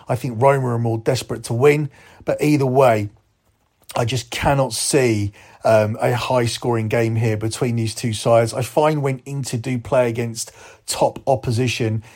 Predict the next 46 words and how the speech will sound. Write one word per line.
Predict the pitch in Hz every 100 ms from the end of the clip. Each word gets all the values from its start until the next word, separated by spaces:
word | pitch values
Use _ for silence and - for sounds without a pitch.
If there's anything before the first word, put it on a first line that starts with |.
| -
it | 127 123
does | 139 135
tend | - 135 117
to | 120
be | 123
a | 120
little | 127 123
bit | 123 113
more | 127 117 107
tight | - 127 120
and | 110 113
cagey. | 127 117 113 123 117 113
They | 113
had | 117
tight | - 139
and | 123
cagey | 123 120 110
games | 117 120 120 110
with | 104
Napoli | 117 127 110 131
this | 120 113 -
season. | 127 120 113 117 113 110 - - - -
They | 120
had | 117
a | 113
tight | - 127 120
and | 120
cagey | 131 113 110
home | 110 - 127 120
game | 120 117 113
when | 113
they | 113 110
knocked | 120 117 120
out | 110
Barcelona. | - 110 110 117 120 123 123
All | 123 147
of | 131
their | 123
Champions | - - 131 120 120
League | 131 123
games, | 120 113 -
other | 139
than | 147 135
that | 123 120
one | 127
against | 120 117 120 -